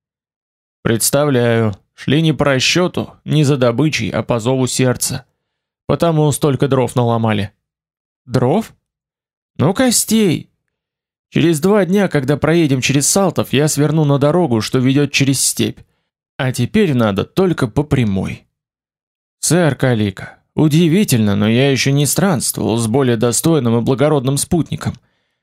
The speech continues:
У меня нет брата, но когда вернусь в Британию, скажу есть». «Спасибо»,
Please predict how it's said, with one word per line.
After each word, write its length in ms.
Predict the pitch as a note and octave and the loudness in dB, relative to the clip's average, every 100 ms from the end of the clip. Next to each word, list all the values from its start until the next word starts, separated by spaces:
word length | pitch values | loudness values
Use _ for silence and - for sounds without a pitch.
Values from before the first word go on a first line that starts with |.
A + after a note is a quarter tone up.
| _ | _
У 80 | C3 | -2
меня 260 | C3 C#3+ D3+ | 0 2 2
нет 260 | D3 C#3 | 2 0
брата, 400 | A2 D#3 F3+ - | 0 2 0 -2
но 180 | E2 F#2+ | -4 -4
когда 300 | A2 A2 B2+ | -2 0 2
вернусь 400 | C3 A#2 B2 C#3+ | 2 2 0 0
в 100 | G2+ | -2
Британию, 640 | F#2 A2+ D3+ F#3+ D3 F2 - | -2 0 0 2 0 -2 -6
скажу 480 | - - G#2 G#2+ B2 | -6 -2 0 2 2
есть». 640 | A#2 B2+ A2 - - - _ _ _ _ _ _ _ _ _ _ _ | 2 2 0 -4 -8 -14 _ _ _ _ _ _ _ _ _ _ _
«Спасибо», 720 | - D#3 A3 B2 - - - | -2 -2 0 -2 -2 -8 -16